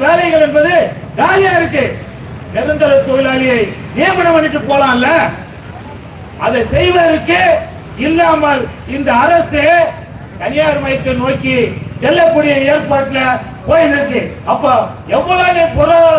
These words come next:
வளர்ச்சி அடைஞ்சாலும் அந்த பொருளாதார வளர்ச்சிக்கு முழுமையான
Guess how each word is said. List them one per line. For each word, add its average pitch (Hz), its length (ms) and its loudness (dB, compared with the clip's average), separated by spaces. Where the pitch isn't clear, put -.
வளர்ச்சி 294 320 -2
அடைஞ்சாலும் 269 640 0
அந்த 330 180 0
பொருளாதார 339 480 4
வளர்ச்சிக்கு 294 560 -2
முழுமையான 285 500 -2